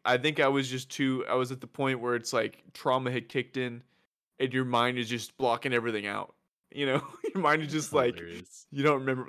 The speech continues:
Speaker 1: Like, I just remember, oh, he didn't even take me back to my truck. I remember this.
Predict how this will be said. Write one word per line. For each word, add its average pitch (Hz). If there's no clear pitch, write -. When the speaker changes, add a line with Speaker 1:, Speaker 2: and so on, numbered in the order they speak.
Speaker 1:
Like, 127
I 127
just 151
remember, 147
oh, 190
he 165
didn't 240
even 226
take 180
me 170
back 156
to -
my 117
truck. 160
I 127
remember 139
this. 131